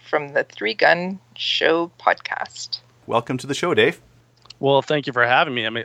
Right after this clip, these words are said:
Speaker 3: uh, pretty excited to be here.
Speaker 2: Awesome. A-, actually, we, uh, uh, Trevor, Matthew, and I,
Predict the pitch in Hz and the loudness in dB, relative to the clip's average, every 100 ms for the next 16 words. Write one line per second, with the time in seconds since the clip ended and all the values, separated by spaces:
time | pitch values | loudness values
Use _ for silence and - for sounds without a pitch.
0 | - 120 117 - 151 175 - 175 175 135 | -2 0 0 2 2 2 2 2 2 0
1 | 160 226 123 104 92 _ _ _ - - | 0 0 0 0 -2 _ _ _ -20 -20
2 | - 143 165 117 110 185 156 170 - 247 | -4 -2 0 -2 0 -2 0 -2 0 0
3 | 190 147 190 202 160 127 107 107 - - | 0 0 -2 2 4 6 4 2 -2 -4
4 | 110 - - 151 190 185 160 120 139 156 | -4 -2 0 0 0 -4 -2 2 2 0
5 | 185 156 104 101 98 107 | -4 -4 -2 -2 -4 -6